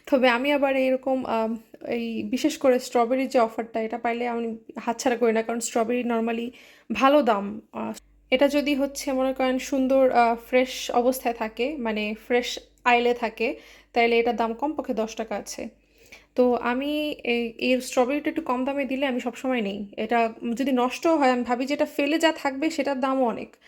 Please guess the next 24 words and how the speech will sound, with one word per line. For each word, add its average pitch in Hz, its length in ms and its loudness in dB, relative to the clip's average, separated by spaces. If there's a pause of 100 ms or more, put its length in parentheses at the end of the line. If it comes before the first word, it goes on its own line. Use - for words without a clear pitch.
(440)
তো 233 360 0 (100)
আমি 269 200 2
একটু 277 260 0
কষ্ট 262 260 -2
করাকে 269 340 0
ভয় 233 180 2
পাই 226 200 0
না। 226 160 -4 (520)
তো 240 60 0
আমি 240 140 0
এই 240 80 0
যে 240 100 0
দেখেন 226 380 -4 (160)
এতগুলো 240 640 0 (140)
হচ্ছে 240 300 -4
ময়লা 226 300 2
বের 233 120 2
করছি। 233 380 -6
আমার - 420 -8
হাজব্যান্ড 269 340 2
পছন্দ 262 340 0
করে 247 180 0
হচ্ছে 240 280 -2
আম, 240 280 -2